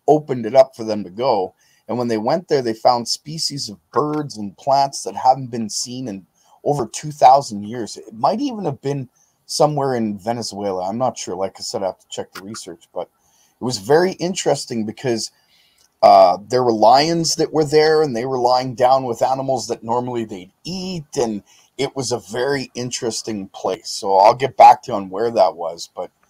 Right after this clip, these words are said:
who really knows where it was? It's,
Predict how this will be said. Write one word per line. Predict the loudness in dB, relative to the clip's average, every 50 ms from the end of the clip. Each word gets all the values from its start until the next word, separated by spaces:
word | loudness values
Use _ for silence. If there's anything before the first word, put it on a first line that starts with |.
| _ _ _ _ _ _ _ _ _
who | _ -4 -2 0 2
really | 2 2 2 2 2
knows | 4 6 6 6 4 2 -2
where | -2 0 0 0 0
it | -2 -4
was? | -4 -2 -2 -2 -4 -10 -16
It's, | -16 -14 -14 -14 -14 -14 -16 -18